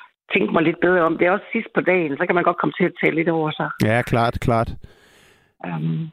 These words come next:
Speaker 1: det var ikke meningen.
Speaker 2: Jeg skal lige hurtigt læse to S M S'er for dig, Pia. Den ene lyder sådan
Speaker 1: Ja.
Speaker 2: her. "Altid spændende, når dejlige piger ringer ind.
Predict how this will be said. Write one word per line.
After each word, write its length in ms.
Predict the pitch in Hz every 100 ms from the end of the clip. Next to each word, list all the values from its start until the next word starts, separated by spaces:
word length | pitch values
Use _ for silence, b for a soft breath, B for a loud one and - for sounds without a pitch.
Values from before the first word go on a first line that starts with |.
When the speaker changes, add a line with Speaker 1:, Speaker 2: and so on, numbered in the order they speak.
| -
Speaker 1:
det 80 |
var 60 | 190
ikke 160 | 165 165
meningen. 380 | 165 175 175 160 - _ -
Speaker 2:
Jeg 280 | 120 113 113
skal 200 | - 123
lige 260 | 131 165 139
hurtigt 340 | 143 147 139
læse 580 | 107 101 104 127 - 131
to 340 | - 139 -
S 140 | 120 113
M 80 |
S'er 320 | 104 113 143 135 - -
for 220 | - - 104
dig, 140 | 110
Pia. 280 | - 107 107 - - - -
Den 140 | 113
ene 200 | 113 139
lyder 200 | 143 135
sådan 240 | 123 135 131
Speaker 1:
Ja. 60 |
Speaker 2:
her. 60 | 123 - B B B B -
"Altid 320 | 170 180 185
spændende, 600 | - - 135 151 165 160 147 -
når 400 | 117 113 107 101 _ _ _ _ _ _ -
dejlige 420 | 107 120 135 127
piger 440 | - 113 123 131
ringer 180 | 110 131
ind. 240 | - 170